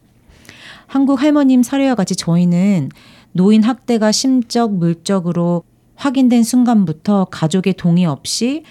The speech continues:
할머님의 동의로 심사를 진행했고 가족분들에게는 결과를 통보해 드렸습니다. 그러나 할머님의 열악한 상황에 대해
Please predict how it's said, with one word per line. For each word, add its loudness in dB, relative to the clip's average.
할머님의 2
동의로 2
심사를 0
진행했고 0
가족분들에게는 0
결과를 0
통보해 0
드렸습니다. -6
그러나 0
할머님의 2
열악한 2
상황에 2
대해 0